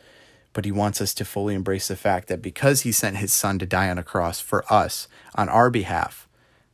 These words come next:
therefore we have full access to the Father, and therefore we are fully forgiven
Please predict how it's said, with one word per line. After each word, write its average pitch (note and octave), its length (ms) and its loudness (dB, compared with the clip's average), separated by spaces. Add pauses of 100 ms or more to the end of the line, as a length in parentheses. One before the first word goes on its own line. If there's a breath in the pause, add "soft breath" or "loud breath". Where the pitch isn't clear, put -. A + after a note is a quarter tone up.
therefore A2+ 320 2
we A#2+ 280 2
have G#2+ 120 2
full G#2+ 280 0
access F#2+ 400 0
to F#2 60 -4
the F2+ 60 -4
Father, F#2 480 -4 (320 soft breath)
and G#2 100 -4
therefore G#2 380 2
we A2+ 220 0
are F#2 100 0
fully A2+ 380 0
forgiven G2 720 -4